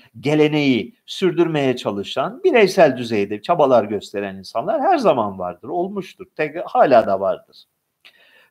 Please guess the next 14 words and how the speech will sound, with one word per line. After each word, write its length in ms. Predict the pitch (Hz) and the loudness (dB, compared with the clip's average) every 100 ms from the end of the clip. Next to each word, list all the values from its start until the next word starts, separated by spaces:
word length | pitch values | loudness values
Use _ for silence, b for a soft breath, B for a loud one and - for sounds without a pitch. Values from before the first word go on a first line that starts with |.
| _ | _
Fakat 500 | 165 160 196 - - b b _ _ | -2 4 4 4 -14 b b _ _
bugünkü 1080 | 131 120 127 240 240 262 247 233 214 190 - _ | -16 -12 -4 -2 0 -2 -2 -8 -4 -4 -6 _
İslam'ın 840 | 139 - - 156 160 160 175 139 - 107 | -16 -14 -2 2 2 2 -2 -4 -10 -2
rengini 600 | 123 143 147 139 160 233 | 2 2 0 0 2 2
tayin 420 | 226 147 131 120 | 4 4 4 2
edenler, 640 | 110 95 98 92 92 95 113 | -2 -4 -4 -6 -6 -8 -6
bugünkü 400 | 147 196 180 196 | -6 -6 -8 -10
İslam'ın 720 | 180 156 180 165 165 170 160 b b _ - | -10 -10 -2 -2 0 -6 -8 b b _ 0
temalarını, 680 | 208 196 165 127 110 110 113 | 2 4 6 4 4 0 -4
modalarını 1040 | 127 156 139 131 123 117 110 104 90 - | 0 4 6 6 4 2 -2 -6 -6 -12
yönlendirenler 1000 | - 113 127 135 131 127 120 117 110 120 160 | -8 -4 -4 0 -2 0 -2 -2 -2 0 2
onlar 480 | 143 135 151 156 | 2 2 0 0
değil 420 | 165 131 92 - _ _ _ | -4 -6 -8 -18 _ _ _
artık. 400 | 110 - _ _ | -10 -10 _ _